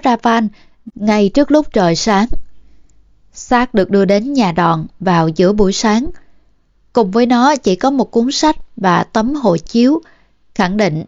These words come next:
đó là Julian Fortuny Carras, sinh năm một chín không không ở Barcelona. Hộ chiếu được đóng dấu ở trạm biên giới La Jonquera, cho thấy Carras mới quay về nước một tháng.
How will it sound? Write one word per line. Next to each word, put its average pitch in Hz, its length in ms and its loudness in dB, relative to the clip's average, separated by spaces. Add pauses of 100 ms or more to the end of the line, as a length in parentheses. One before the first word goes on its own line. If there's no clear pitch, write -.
đó 202 200 0
là 262 160 0
Julian 190 540 0
Fortuny 208 560 -2
Carras, 226 460 -4 (380)
sinh 220 260 -2
năm 202 300 0
một 196 220 -2
chín 262 260 -2
không 240 240 -2
không 226 380 0
ở 190 140 0
Barcelona. 226 880 0 (1040)
Hộ 185 200 0
chiếu 208 300 2
được 247 180 0
đóng 214 300 -2
dấu 226 260 2
ở - 120 0
trạm 160 280 -4
biên 190 180 0
giới 202 400 0
La 190 280 2 (100)
Jonquera, 202 680 0 (460)
cho 247 120 0
thấy 247 420 0
Carras 247 500 -2
mới 233 260 2
quay 208 260 0
về 175 240 0
nước 220 300 0
một 190 180 -2
tháng. 214 300 0